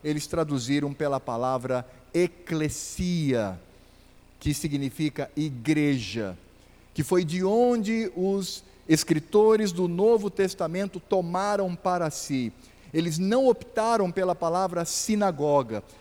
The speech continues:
mas inspirados pelo Senhor, baseados na tradução para o grego, eles tomaram a palavra igreja. Por isto,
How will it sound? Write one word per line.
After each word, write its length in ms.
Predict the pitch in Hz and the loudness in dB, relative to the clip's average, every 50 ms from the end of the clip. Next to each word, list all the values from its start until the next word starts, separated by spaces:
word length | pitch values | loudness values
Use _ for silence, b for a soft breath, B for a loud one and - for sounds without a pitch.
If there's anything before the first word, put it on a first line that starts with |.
| B B | B B
mas 200 | B 156 160 151 | B 0 0 2
inspirados 720 | 185 196 180 - - - 185 170 180 202 220 220 214 208 - | 0 -2 -2 -4 -4 -2 0 0 2 2 2 2 0 -4 -6
pelo 280 | - - 208 202 202 190 | -4 -2 -2 0 0 -2
Senhor, 600 | - - 202 196 185 175 180 185 185 185 180 185 185 B B B B B B | -4 -4 -4 -4 -2 0 0 0 0 0 -2 -4 -8 B B B B B B
baseados 840 | B 127 170 180 175 156 160 180 175 175 196 226 240 233 208 208 185 | B -2 -2 0 0 -2 0 0 2 2 4 4 2 2 0 -2 -4
na 160 | 190 190 185 | -2 -2 -2
tradução 600 | 180 - 190 185 175 170 160 - - 196 196 202 | -2 0 0 0 0 -2 -4 -4 -2 0 0 0
para 200 | 185 - 180 170 | 0 -2 0 0
o 40 | 160 | 0
grego, 500 | 143 131 143 156 165 170 165 160 175 170 - B B B B B B B | 0 0 0 2 2 2 2 0 -2 -4 -4 B B B B B B B
eles 380 | 160 165 165 160 165 160 - | 2 2 2 2 0 -2 -4
tomaram 680 | - - 202 185 160 143 139 139 143 143 147 147 151 - - | -2 0 0 0 0 0 0 2 2 0 0 -2 -6 -6 -6
a 100 | 139 147 | -6 -4
palavra 720 | - 170 156 135 127 123 123 123 120 131 131 131 127 127 - | -2 -2 -2 0 0 0 0 0 -2 -2 -2 -4 -4 -4 -4
igreja. 760 | - 123 123 123 127 160 180 196 196 180 151 117 107 110 98 - B B B B B B B B | -4 -4 -4 -2 0 2 4 4 4 2 0 -2 -4 -8 -8 -10 B B B B B B B B
Por 140 | 151 156 | -2 0
isto, 420 | 180 202 220 208 - - - 123 | 2 2 2 2 0 -2 -6 -8